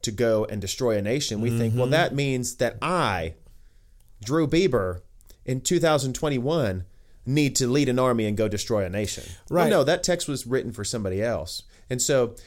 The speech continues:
Speaker 1: if that text is written to somebody else, and yet it's still edifying for me as a believer, I need to make sure that I'm not taking the command to Joshua and using it as a command myself,
Speaker 2: Yeah, the
Speaker 1: right?
Speaker 2: Bible was written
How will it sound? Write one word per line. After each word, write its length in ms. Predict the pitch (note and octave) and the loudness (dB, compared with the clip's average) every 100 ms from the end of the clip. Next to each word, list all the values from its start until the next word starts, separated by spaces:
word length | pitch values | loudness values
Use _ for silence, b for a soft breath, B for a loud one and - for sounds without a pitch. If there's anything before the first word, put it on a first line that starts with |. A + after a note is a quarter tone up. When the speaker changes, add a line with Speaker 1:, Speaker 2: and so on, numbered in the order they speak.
| B - - - - - - - | B -20 -20 -20 -20 -20 -20 -2
Speaker 1:
if 140 | F#3+ F#3 | 0 2
that 180 | F3+ | 2
text 240 | - D3 - | 0 -2 -4
is 140 | G#2 | -4
written 220 | G#2 A2+ | -4 -4
to 80 | A2 | -4
somebody 360 | - A2 F2+ F2+ | -6 -4 -4 -4
else, 380 | D#2+ E2+ - - - - b b - - - | -6 -8 -12 -16 -20 -20 b b -20 -20 -4
and 160 | C3+ D3+ | 0 2
yet 120 | C#3 | 2
it's 140 | B2 | 2
still 160 | - D3+ | 2 2
edifying 500 | C3+ C3+ - A2+ G#2 | 2 0 0 -2 -4
for 180 | - G#2 | -6 -4
me 520 | G#2+ D#3 A#2+ G2 G2 - - - - - | -2 -2 -2 -4 -6 -14 -20 -20 -20 -10
as 140 | B2+ A2 | -6 -4
a 60 | |
believer, 600 | F#2 G#2 F3+ C#3+ F#2+ F2+ - - - - - - - - - - - | -4 -2 -2 -2 -4 -6 -10 -20 -20 -20 -20 -20 -20 -20 -20 -20 -4
I 120 | B2+ | -2
need 160 | D3+ C3 | -2 -2
to 60 | C3 | -2
make 180 | B2 - | -2 -2
sure 140 | B2 | -2
that 140 | A2 | 0
I'm 160 | G#2+ A2 | 0 0
not 280 | B2 - - | 0 -2 -2
taking 320 | C3 A#2+ A2 | -2 -2 -4
the 80 | G2+ | -4
command 460 | A2+ A2 A2 G2 | -4 -2 -2 -4
to 80 | - | -8
Joshua 680 | E2+ A2+ A2+ - E2+ D#2 E2 - - - - - - | -6 -4 -4 -6 -6 -6 -10 -16 -20 -20 -20 -20 -6
and 160 | G#2+ | -2
using 280 | A2+ A2+ G#2+ | 0 0 -2
it 60 | F#2+ | -2
as 120 | F#2 | -4
a 40 | |
command 420 | E2 G2+ F2+ E2 - | -6 -8 -6 -8 -10
myself, 520 | F#2+ E2+ - E2+ - | -10 -6 -6 -6 -4
Speaker 2:
Yeah, 160 | A3+ G#3+ | 2 4
the 140 | D#3 | 4
Speaker 1:
right? 60 | D3 | 2
Speaker 2:
Bible 280 | A3 C#4+ B3+ | 4 4 6
was 200 | D#3 B2+ | 6 6
written 420 | F#3 - C3+ A#2+ | 4 2 -2 -4